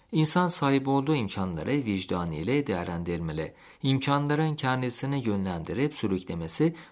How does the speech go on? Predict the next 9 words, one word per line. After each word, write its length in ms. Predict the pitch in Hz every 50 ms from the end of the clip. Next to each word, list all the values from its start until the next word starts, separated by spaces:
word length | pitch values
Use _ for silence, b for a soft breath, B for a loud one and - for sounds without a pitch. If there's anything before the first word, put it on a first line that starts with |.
| B -
tutsak 520 | - 143 143 143 - - 160 156 - -
etmesi, 600 | 101 90 - 87 85 80 - - 123 131 135 135 B B B _
nimeti 500 | 123 120 131 139 139 143 143 139 - 170
yanlış 460 | 165 156 139 131 127 120 113 104 -
kullanmak 640 | - - 95 85 85 80 80 98 127 156 151 - -
olur. 300 | 95 85 78 - - b b b b b b
Zamanının 920 | b - - 127 139 - 151 151 147 143 147 147 151 160 160 151 143 127
nasıl 340 | 139 151 151 - - 110 98
geçtiğinin 680 | 98 - 87 85 - - - 80 78 82 107 131 139